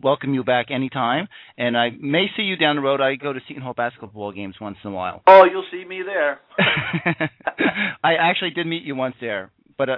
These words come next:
Speaker 2: All right, sir.
Speaker 1: you, you had a hot dog at the time.
Speaker 2: Uh,
Speaker 1: Okay.
Speaker 2: no, no, no, no. I don't eat hot dogs at basketball games.
Speaker 1: Well, maybe it was me eating the hot dog. I don't remember.
Speaker 2: <laughs>
Speaker 1: So, <laughs> okay. Well, thank you for joining us.
Speaker 2: All right, sir. Thank you all.
Speaker 1: Okay, thank
Speaker 2: Everybody
Speaker 1: you.
Speaker 2: have a good day. Bye now.
Speaker 1: Bye now.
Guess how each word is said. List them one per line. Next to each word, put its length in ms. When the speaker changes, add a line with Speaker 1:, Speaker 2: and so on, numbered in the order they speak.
Speaker 2:
All 80
right, 240
sir. 220
Speaker 1:
you, 240
you 120
had 100
a 40
hot 220
dog 240
at 80
the 100
time. 260
Speaker 2:
Uh, 320
Speaker 1:
Okay. 120
Speaker 2:
no, 240
no, 180
no, 280
no. 160
I 160
don't 160
eat 100
hot 220
dogs 240
at 120
basketball 520
games. 220
Speaker 1:
Well, 120
maybe 240
it 40
was 140
me 100
eating 240
the 60
hot 180
dog. 160
I 120
don't 160
remember. 460
Speaker 2:
<laughs> 360
Speaker 1:
So, 180
<laughs> 520
okay. 500
Well, 240
thank 240
you 100
for 100
joining 340
us. 160
Speaker 2:
All 120
right, 220
sir. 220
Thank 240
you 180
all. 320
Speaker 1:
Okay, 220
thank 100
Speaker 2:
Everybody 380
Speaker 1:
you. 60
Speaker 2:
have 120
a 60
good 200
day. 240
Bye 200
now. 300
Speaker 1:
Bye 120
now. 200